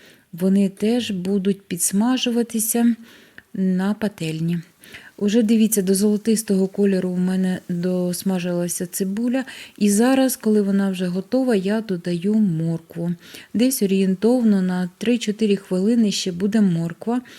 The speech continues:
е, тут підсмажуватися. І додаю печериці.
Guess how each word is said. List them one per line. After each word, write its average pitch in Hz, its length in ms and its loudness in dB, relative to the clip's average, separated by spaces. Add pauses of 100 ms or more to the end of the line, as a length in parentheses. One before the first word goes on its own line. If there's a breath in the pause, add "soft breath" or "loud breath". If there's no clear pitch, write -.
(300 loud breath)
е, 208 400 0
тут 220 480 -2
підсмажуватися. 220 1160 0 (120)
І 262 220 0
додаю 202 720 0 (320 soft breath)
печериці. 185 760 -4